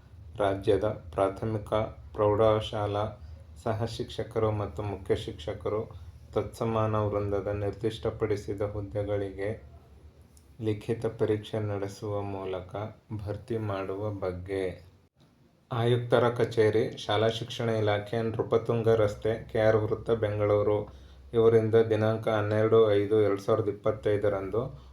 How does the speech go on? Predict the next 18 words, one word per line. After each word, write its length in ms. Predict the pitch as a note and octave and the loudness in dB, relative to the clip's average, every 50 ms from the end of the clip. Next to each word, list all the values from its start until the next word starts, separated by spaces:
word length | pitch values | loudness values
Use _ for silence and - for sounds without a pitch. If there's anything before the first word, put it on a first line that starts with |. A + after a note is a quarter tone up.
| - - - | -20 -12 -6
ಒಂದು 300 | A2+ A2 A2 G#2+ A#2+ - | -4 -2 2 2 2 2
ಅಧಿಸೂಚನೆ 920 | - - - A2+ A2 G#2 - B2+ A#2+ - - A2+ A2 - - A2+ A2+ A2 G2+ | 0 0 -2 -2 -2 0 -2 -2 -2 0 -2 -2 -2 -2 -4 -4 -4 -2 -2
ಹೊರಟಿದೆ. 720 | G#2+ G#2+ G#2 G#2 - G#2+ G2+ G#2 A2+ C#3 - - - - _ _ _ _ _ _ _ _ _ _ _ _ - | -2 -2 -2 -2 -4 -4 -2 -2 -2 -2 -4 -8 -16 -20 _ _ _ _ _ _ _ _ _ _ _ _ -4
ಇದರ 280 | A2 A2 G#2 A2+ G#2+ | -2 0 2 2 2
ಬಗ್ಗೆ 400 | G#2+ G#2 A2 G#2+ G#2+ A2 A#2+ A#2 | 4 4 2 0 2 2 2 2
ನಿಮಗೆ 320 | A#2 A2+ A2+ A2 G#2+ G#2+ G#2+ | 4 2 2 0 2 2 0
ಮಾಹಿತಿ 500 | G#2+ G#2 G#2 G#2 G#2 G#2+ G#2+ - A#2 A2+ | 2 2 0 -2 -2 -4 -6 -4 -4 -4
ನೀಡೋದಕ್ಕಾಗಿ 1120 | A2+ A2 G#2+ G#2 G#2+ G#2 G#2 G#2 G#2 G#2 G2+ - - G2+ G2+ G2 G#2+ A#2 C#3 D3+ - - - - - - - - | -2 -2 0 0 2 2 2 0 -2 -4 -6 -6 -6 -8 -6 -6 -6 -6 -8 -8 -10 -14 -20 -20 -20 -20 -10 -6
ಈ 40 | A2+ | -6
ವಿಡಿಯೋವನ್ನು 600 | G#2+ G2+ G#2 G2+ G#2 A2 A2+ A2 A2 A2 G#2+ G#2 | -4 -2 -2 -2 0 0 0 0 0 -2 -2 -2
ಮಾಡ್ತಾ 380 | G#2 G2+ G2+ G2 F#2+ - - G2+ | -2 -2 -2 -4 -4 -4 -2 -2
ಇದ್ದೀನಿ. 280 | G2 F#2+ F#2+ F#2+ G2 A2 | -2 -2 -2 -4 -6 -6
ಇತ್ತೀಚೆಗೆ 1120 | C#3 D#3 - - _ _ _ _ _ _ - B2+ B2 A#2+ A#2+ B2 B2+ A#2 A#2+ A#2+ A#2+ A#2+ | -8 -8 -12 -16 _ _ _ _ _ _ 0 0 0 0 0 -4 -4 0 0 0 2 2
ನಾನು 340 | A#2+ A#2 A2+ A2 A2 A2 G#2+ | 2 2 2 2 2 2 2
ಎರಡು 280 | G#2 G#2 G#2+ G#2+ A2+ | 4 4 4 4 4
ಮೂರು 280 | A2 A2+ A2 A2 G#2+ A2 | 2 2 0 2 2 0
ಚಾನಲ್ನಲ್ಲಿ 1080 | G2+ - - G#2+ G#2 G#2+ A2 A2 A2 G#2+ G#2+ G#2+ G#2+ G#2+ G#2+ G#2+ G#2 G2+ G#2 G#2 G2+ | 0 0 -4 -6 -4 -2 -2 -2 -2 -2 -2 -4 -4 -6 -6 -6 -6 -4 -4 -6 -6
ಗಮನಿಸಿದೆ, 800 | G2+ G2+ G2 G2+ G#2 G#2 G2 - - - G#2 G#2 - - - | -4 -6 -6 -6 -6 -8 -10 -12 -8 -4 -4 -4 -4 -6 -10